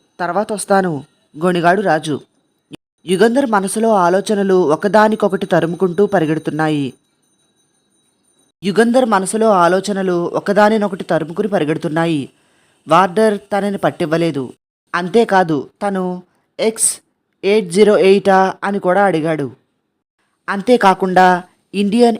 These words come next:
ఇంటెలిజెన్స్ డిపార్ట్‌మెంట్ ఉపయోగించే కోడ్‌ను ఉపయోగించి మరీ అడిగాడు. షేక్ మజ్బూర్ రెహమాన్ని రక్షించటానికి తనకన్నా ముందుగా వచ్చిన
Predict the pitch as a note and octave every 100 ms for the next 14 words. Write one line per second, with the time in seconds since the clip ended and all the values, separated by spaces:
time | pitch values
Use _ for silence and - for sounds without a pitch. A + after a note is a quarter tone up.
0 | - F#3+ G#3+ G3 F3 G3+ F3+ F#3+ F#3+ F#3+
1 | F#3 F3+ G3 F#3 F3+ E3+ F3 F#3+ F3+ D3+
2 | D#3+ G#3+ E3 F3+ F3 E3+ E3 F3 F3 G3+
3 | E3 E3 E3+ D3 - _ _ _ _ -
4 | A3 A3 G3 E3+ D#3 F#3 F#3 F3+ F3+ F#3
5 | F#3 E3+ - E3+ E3 F#3 F3+ E3+ E3+ D#3+
6 | F3+ E3 D#3 C#3+ D#3+ G3 E3+ C#3+ E3+ G3
7 | F#3+ F#3 F#3 E3+ D#3+